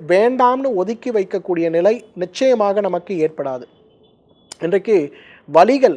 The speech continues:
மூட்டுகள்ல ஏற்படுகின்ற வலிகள், முதுகுத்தண்டில் ஏற்படுகின்ற வலிகள், தசை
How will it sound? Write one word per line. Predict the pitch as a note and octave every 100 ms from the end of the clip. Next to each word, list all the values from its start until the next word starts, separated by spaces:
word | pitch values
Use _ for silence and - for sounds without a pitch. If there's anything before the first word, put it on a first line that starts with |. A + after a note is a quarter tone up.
| B2
மூட்டுகள்ல | E3+ A#3 A#3+ G#3+ F#3
ஏற்படுகின்ற | E3+ E3+ E3+ E3 D#3+ D#3
வலிகள், | D3+ E3 E3 D#3 - _ _ -
முதுகுத்தண்டில் | F3 A#3+ B3 G3 F3+ F3
ஏற்படுகின்ற | E3+ F3 E3 E3 D#3+
வலிகள், | D#3 E3 E3+ F3 - _
தசை | E3+ E3 B3